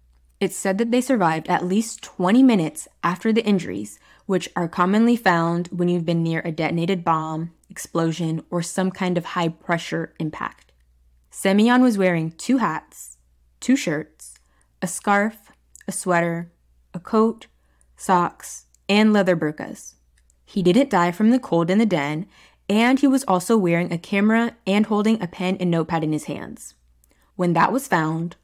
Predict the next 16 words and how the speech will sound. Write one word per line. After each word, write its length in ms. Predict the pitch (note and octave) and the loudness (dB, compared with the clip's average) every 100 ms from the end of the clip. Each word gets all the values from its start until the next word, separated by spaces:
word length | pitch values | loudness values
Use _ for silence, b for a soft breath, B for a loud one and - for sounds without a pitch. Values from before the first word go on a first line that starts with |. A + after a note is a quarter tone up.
| - | -4
only 240 | F#3+ F#3+ | 0 2
one 300 | F3 F3 F#3 | 2 2 2
high-ranking 480 | G#3 A#3 G#3 G3+ A3 | 2 2 2 2 2
official 560 | G#3+ F3 D#3 D#3 D#3 - _ - | 0 -2 -4 -4 -6 -10 _ -2
ever 240 | F3+ G#3 | 0 0
saw 260 | G#3 F#3 E3+ | 0 0 2
that 200 | D#3+ D#3+ | 0 -2
notepad, 440 | D3+ - - - - _ b b b | -4 -6 -8 -10 -16 _ b b b
and 140 | F#3+ F3 | -4 0
he 100 | G#3+ | 0
said 280 | - G3 G3 | 0 -2 0
there 100 | F#3+ | -2
was 160 | F#3 | 0
nothing 400 | E3+ D#3 D#3+ F#3+ - | 0 0 0 0 -2
on 200 | C#3 G2+ | -4 -6
it, 240 | - | -14